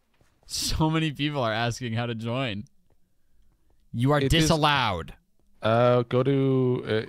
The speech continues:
Speaker 2: uh, we're on, we're on Hypixel if you wanna join them.
Speaker 1: Oh, yeah,
Speaker 2: That's
Speaker 1: hop
Speaker 2: where we're at.
Speaker 1: on. We're playing, it, it's a game called, uh, Football.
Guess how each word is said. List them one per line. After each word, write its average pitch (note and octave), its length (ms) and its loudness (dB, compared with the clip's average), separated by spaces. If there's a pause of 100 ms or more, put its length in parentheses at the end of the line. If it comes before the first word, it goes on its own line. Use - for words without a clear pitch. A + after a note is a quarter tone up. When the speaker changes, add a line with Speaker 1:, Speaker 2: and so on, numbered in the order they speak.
(120)
Speaker 2:
uh, G#2+ 40 -14
we're A#2 160 0
on, A#2+ 220 0
we're A2 120 -2
on A#2+ 180 2
Hypixel F#2+ 600 -2
if - 80 -12
you E2 80 -6
wanna D2+ 160 -6
join D2+ 220 -10
them. D2 80 -12
Speaker 1:
Oh, C#3 80 2
yeah, B2+ 260 0
Speaker 2:
That's A#2 100 2
Speaker 1:
hop A#2+ 140 0
Speaker 2:
where A#2 80 -2
we're - 20 0
at. G2+ 60 -2
Speaker 1:
on. G2 140 -10 (1000)
We're A#2 160 -2
playing, B2+ 400 0
it, A2+ 160 -4
it's A2+ 120 -6
a A#2 60 -2
game B2 200 2
called, A#2 300 0
uh, G2+ 180 -2
Football. C3 720 -2